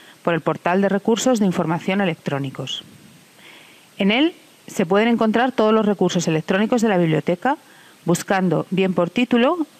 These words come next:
o bien por I S S N si son revistas o I S B N si se trata de libros.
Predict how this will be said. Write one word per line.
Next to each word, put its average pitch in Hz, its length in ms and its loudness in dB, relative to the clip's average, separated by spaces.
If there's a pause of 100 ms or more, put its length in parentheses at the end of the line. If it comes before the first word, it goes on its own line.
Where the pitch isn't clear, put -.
(320)
o 180 120 0
bien 190 220 2
por 165 160 -2
I 180 80 0
S 190 160 -2
S 214 280 -2
N 220 180 0
si 175 120 -4
son 170 200 -2
revistas 233 640 -2 (120)
o 165 140 0
I 165 80 0
S 180 200 -2
B 185 140 2
N 247 200 0
si 185 140 -10
se 165 100 -2
trata 160 320 -4
de 151 100 -4
libros. 139 480 -6